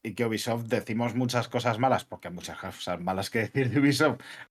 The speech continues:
pero hay una cosa que sí que hay que reconocerle, y es que a nivel de mundos abiertos, la capacidad que tienen para ambientarlos es la locura, es lo que mejor se les da y creo que,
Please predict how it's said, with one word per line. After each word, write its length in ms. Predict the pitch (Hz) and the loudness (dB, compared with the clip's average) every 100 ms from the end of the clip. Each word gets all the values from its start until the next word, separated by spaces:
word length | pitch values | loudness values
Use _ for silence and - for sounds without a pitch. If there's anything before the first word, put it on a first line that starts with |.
| - | 2
pero 200 | 135 123 | 6 6
hay 200 | 131 143 | 6 6
una 180 | 151 | 4
cosa 300 | 131 139 156 | 2 0 -2
que 100 | 131 | -2
sí 200 | 113 123 107 | -4 -4 -2
que 80 | |
hay 80 | 123 | -2
que 120 | 123 | 0
reconocerle, 600 | 113 113 110 104 123 123 123 | -2 -2 -6 -6 -6 -4 -4
y 60 | |
es 140 | 110 - | -4 -2
que 100 | 127 | -2
a 40 | |
nivel 440 | 113 117 113 98 - | 0 -2 -2 -4 -8
de 540 | 101 101 101 101 98 | -8 -6 -6 -6 -4
mundos 400 | 104 123 131 131 | -2 -2 -2 0
abiertos, 540 | 127 110 95 95 90 95 | 0 0 -2 -6 -8 -6
la 180 | 101 | -4
capacidad 480 | 101 98 101 104 110 | -4 -4 -4 -2 -2
que 80 | 127 | -2
tienen 400 | 127 104 92 90 | -2 -2 -2 -6
para 320 | - 117 95 85 | 2 4 4 2
ambientarlos 1200 | 107 101 92 101 95 85 110 131 160 190 - - _ _ _ _ | -2 -2 -4 -4 -6 -4 -2 0 0 -2 -6 -12 _ _ _ _
es 400 | 110 127 123 - _ _ _ | 0 0 0 -8 _ _ _
la 200 | - 107 | -4 -2
locura, 380 | 101 92 123 104 | -2 -2 0 0
es 100 | 90 | -2
lo 380 | 110 113 113 107 | -6 -4 -4 -4
que 80 | 104 | -4
mejor 260 | 104 - 123 | -6 -2 -2
se 120 | 131 | 0
les 180 | 123 107 | 0 4
da 200 | 131 135 | 4 2
y 120 | 127 | 0
creo 200 | 110 110 | -4 -4
que, 380 | 120 107 104 | -2 -2 -4